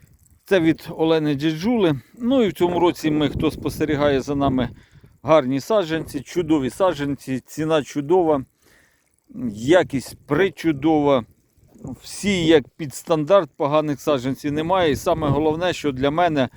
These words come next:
стовідсоткова відповідальність сортності. Персик Харгард Блейзер.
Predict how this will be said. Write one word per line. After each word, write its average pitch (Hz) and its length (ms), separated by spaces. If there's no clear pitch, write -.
стовідсоткова 151 1080
відповідальність 156 1300
сортності. - 800
Персик 196 440
Харгард - 720
Блейзер. 123 720